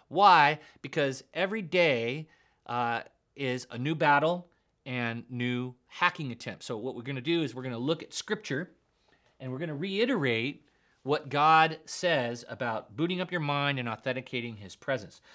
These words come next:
Uh, let's start with Jesus. We read this once, but it's worth reading again, all right? He says this, "Love the Lord your God with all your mind," all right? So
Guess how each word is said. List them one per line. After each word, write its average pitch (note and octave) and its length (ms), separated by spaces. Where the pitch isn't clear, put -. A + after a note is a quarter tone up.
Uh, A2+ 200
let's D#3 220
start D#3+ 300
with C#3+ 100
Jesus. E3 400
We C#3 80
read C3 220
this C3 180
once, E3 260
but A#2+ 160
it's G#2+ 140
worth C#3 340
reading C3+ 280
again, C3 440
all C3+ 80
right? F#3+ 160
He - 340
says D#3 240
this, C#3 300
"Love F#3+ 400
the B3+ 100
Lord F#3 320
your A3+ 120
God D#3+ 520
with C3+ 380
all D#3+ 720
your D3 240
mind," C3+ 520
all G#2+ 80
right? C3 200
So D#3 540